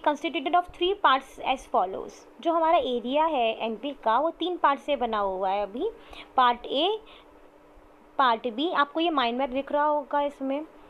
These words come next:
ठीक है, ये मैंने खुद से ड्रॉ किया है। ओके, तो ये status अगर हम देखें before nineteen fifty six के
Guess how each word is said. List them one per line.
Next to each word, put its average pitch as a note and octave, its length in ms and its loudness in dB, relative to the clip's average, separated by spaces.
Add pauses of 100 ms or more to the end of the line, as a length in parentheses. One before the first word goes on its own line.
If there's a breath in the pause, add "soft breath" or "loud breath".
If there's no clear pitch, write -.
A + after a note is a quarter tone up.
(400 loud breath)
ठीक - 200 -8
है, F4 140 4 (340)
ये C#4+ 260 0
मैंने D#4 240 0
खुद - 160 -10
से F4 160 -4
ड्रॉ C4+ 200 2 (100)
किया A3+ 200 -2
है। G4 120 -6 (600 loud breath)
ओके, F#4 300 -4
तो D4 140 -6
ये D#4+ 160 2
status C#4+ 460 0
अगर E4 120 4
हम E4+ 120 0
देखें C#4+ 320 -2
before D4+ 280 -2
nineteen C#4+ 380 -2
fifty D4+ 300 -4
six - 320 -10
के E4+ 120 0